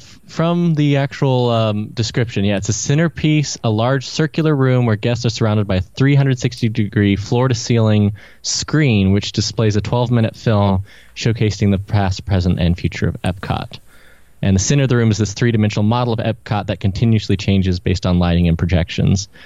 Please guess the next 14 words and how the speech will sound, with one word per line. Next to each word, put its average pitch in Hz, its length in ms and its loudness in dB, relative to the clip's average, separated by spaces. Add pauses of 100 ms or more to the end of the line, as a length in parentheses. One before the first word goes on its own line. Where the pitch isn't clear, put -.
(340)
uh, 92 220 0
and 92 160 2
pop-up 147 320 -2
appearances 202 500 0
from 131 140 0
various 127 320 0
characters. 135 580 -2 (240)
It 185 100 2
is. 220 140 4
It's 139 160 2
its 156 120 0
own 175 220 4
little 170 180 0
show 127 600 0